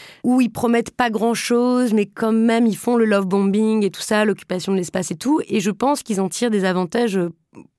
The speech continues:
professionnels notamment, où, par exemple, euh, ce sont des femmes, par exemple, ce sont des chercheurs,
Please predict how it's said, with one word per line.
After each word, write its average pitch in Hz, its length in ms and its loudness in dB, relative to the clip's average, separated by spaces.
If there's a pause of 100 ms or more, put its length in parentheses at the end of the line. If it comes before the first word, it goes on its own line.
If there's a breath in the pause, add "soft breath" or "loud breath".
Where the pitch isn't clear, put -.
(140)
professionnels 185 580 0
notamment, 214 580 0
où, 226 300 0 (420 loud breath)
par 170 140 -2
exemple, 202 420 -2
euh, 160 200 0 (280 loud breath)
ce - 120 -6
sont 190 180 0
des 160 160 0
femmes, 190 260 -2
par 175 100 -6
exemple, 160 180 -4
ce - 80 -10
sont 165 120 -6
des 147 100 -2
chercheurs, 202 640 -2